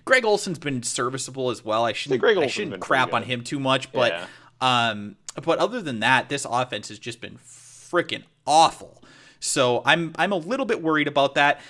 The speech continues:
Speaker 1: Now, I did see that the Panthers are currently listed as a three-point favorite in this one. And
Speaker 2: Really?
Speaker 1: to me, I, I don't get that.
Speaker 2: Yeah, no,
Speaker 1: I think
Speaker 2: especially
Speaker 1: that's
Speaker 2: that's, that's ridiculous, yeah.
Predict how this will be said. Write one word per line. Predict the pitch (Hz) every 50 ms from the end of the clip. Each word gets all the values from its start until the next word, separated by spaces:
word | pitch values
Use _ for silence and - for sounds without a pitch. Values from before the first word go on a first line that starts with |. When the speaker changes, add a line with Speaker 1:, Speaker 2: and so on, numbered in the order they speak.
| - - -
Speaker 1:
Now, | 143 151
I | 151
did | 147 151 220 247 214
see | - - - - 196 190 190 185
that | 139 147 143 139 120 117
the | 156 143 131 123
Panthers | - - 151 156 185 - 175 147 -
are | 135
currently | 117 - - 165 156 156 151 139
listed | 123 123 123 - - 147 131
as | - 117 110
a | 117
three-point | - - 143 131 127 - - 131 110 -
favorite | - - - 107 117 117 113 104 - -
in | 98 98
this | 98 101 - -
one. | 117 110 101 104 110
And | 95 101
Speaker 2:
Really? | 120 139 170 156 120 101
Speaker 1:
to | 123 127
me, | 139 160 170 175 147 131 -
I, | 117 123 143 135 123 113 - _ - _ - -
I | 135 147 147
don't | 131 120 127 135 151 - 135
get | 123 120 117 - _
that. | - 87 80 90 - 117
Speaker 2:
Yeah, | 107 101 92
no, | 92 110 113
Speaker 1:
I | - 175
think | - - 220 220
Speaker 2:
especially | - - 143 131 -
Speaker 1:
that's | - - - -
Speaker 2:
that's, | - 113 120 117 - -
that's | 107 120 107 - -
ridiculous, | 90 80 92 95 98 - - 80 80 82 82 -
yeah. | 98 92 85 80 80 85